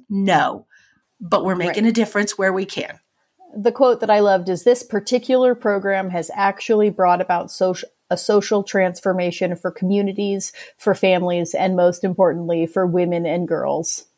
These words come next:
Speaker 2: And I just feel like what more empowering, I mean, how much more empowering can we really be actually changing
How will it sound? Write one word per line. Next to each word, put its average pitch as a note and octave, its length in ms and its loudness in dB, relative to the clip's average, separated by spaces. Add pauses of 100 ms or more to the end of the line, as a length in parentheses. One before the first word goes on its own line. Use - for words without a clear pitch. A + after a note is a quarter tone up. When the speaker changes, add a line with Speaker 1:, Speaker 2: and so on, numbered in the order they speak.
(300)
Speaker 2:
And G3 140 0
I G3 80 4
just G3 260 -2
feel G#3 160 0
like D#3+ 240 -2 (460)
what D#4+ 220 2
more C4+ 260 6
empowering, G#3 880 2 (300)
I A3+ 80 0
mean, G#3+ 140 2
how G#3 140 0
much A#3+ 180 0
more A3+ 100 2
empowering G3+ 460 2
can G3 120 -6
we F#3+ 120 -2
really F3+ 240 0
be F3+ 280 -4
actually F3+ 480 -2
changing E3+ 640 -2